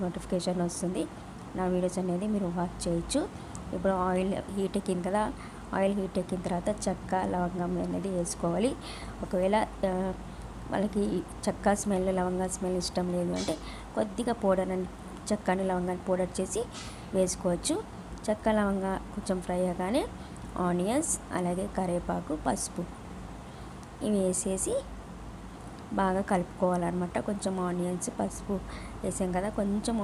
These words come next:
ఆనియన్స్ కొద్దిగా హాఫ్ కుక్ అయ్యేలాగా మనం బాగా ఫ్రై చేసుకోవాలి. చాలా యమ్మీ టేస్ట్ ఉంటుంది. అసలుకి దీంట్లో ఈ లివర్లో మనకి చాలా మంచిదన్నమాట. బ్లడ్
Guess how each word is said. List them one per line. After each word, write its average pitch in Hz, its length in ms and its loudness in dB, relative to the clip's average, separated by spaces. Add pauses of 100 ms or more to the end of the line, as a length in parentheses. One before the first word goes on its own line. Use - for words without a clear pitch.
ఆనియన్స్ 190 380 0 (520)
కొద్దిగా 214 420 2 (220)
హాఫ్ 196 260 4
కుక్ 190 280 0
అయ్యేలాగా 185 500 2 (520)
మనం 196 240 0
బాగా 185 320 2 (100)
ఫ్రై 190 140 2 (140)
చేసుకోవాలి. 180 640 2 (800)
చాలా 180 260 2 (100)
యమ్మీ 190 340 2
టేస్ట్ 190 340 2
ఉంటుంది. 185 360 0 (580)
అసలుకి 196 360 0 (160)
దీంట్లో 185 300 2 (280)
ఈ 190 40 2 (320)
లివర్లో 190 380 4 (500)
మనకి 185 280 -4
చాలా 185 220 4 (120)
మంచిదన్నమాట. 185 640 0 (180)
బ్లడ్ 185 200 2